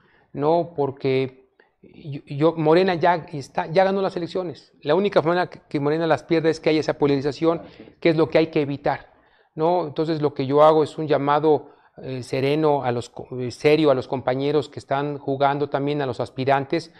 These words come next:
para que todos nos sumemos, todos nos sumemos en este proceso de transformación, porque lo que más importa en este momento es que Oaxaca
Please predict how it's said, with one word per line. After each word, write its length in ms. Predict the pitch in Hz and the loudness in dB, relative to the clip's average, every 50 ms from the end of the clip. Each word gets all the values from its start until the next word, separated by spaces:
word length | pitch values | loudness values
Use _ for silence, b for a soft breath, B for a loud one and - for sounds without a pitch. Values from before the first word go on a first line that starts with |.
| b b b b _ | b b b b _
para 180 | - 143 139 131 | 2 4 4 4
que 100 | - 139 | 2 0
todos 220 | - 175 185 190 | 2 2 2 2
nos 140 | 190 180 - | 2 0 -4
sumemos, 480 | - 170 190 208 208 175 135 - - _ _ _ _ _ | -4 -4 -4 -4 -4 -6 -8 -12 -16 _ _ _ _ _
todos 180 | - 165 170 | 2 4 4
nos 120 | 175 156 - | 4 0 -2
sumemos 340 | - 160 165 170 160 - - | -4 -2 -2 -2 -2 -4 -4
en 120 | 151 147 | -4 -4
este 200 | 147 143 - 151 | -4 -4 -6 -6
proceso 340 | - 151 131 - 156 - 175 | -4 -6 -4 -4 -4 -2 -2
de 80 | 160 | -2
transformación, 540 | - 156 135 135 143 139 127 156 165 165 160 b b b b _ | -2 -4 -4 -4 -4 -4 -2 -2 -2 -2 -4 b b b b _
porque 220 | - 160 156 - 151 | 0 0 2 4 2
lo 140 | 151 147 151 | 2 2 2
que 100 | 151 147 | 0 -2
más 320 | 156 180 214 214 - - | -2 0 -2 -2 -2 -6
importa 400 | 196 165 - - 180 175 - 175 | -8 -8 -4 -4 -4 -2 -2 -4
en 40 | 170 | -4
este 140 | 160 170 170 | -4 -4 -6
momento 400 | 160 156 160 165 160 - 165 147 | -4 -4 -4 -6 -4 -4 -6 -4
es 140 | - 165 - | -4 -6 -4
que 120 | - 185 151 | -2 -4 -2
Oaxaca 520 | 139 143 123 135 156 156 - - 160 | -2 -2 0 -2 -4 -2 -2 -2 -4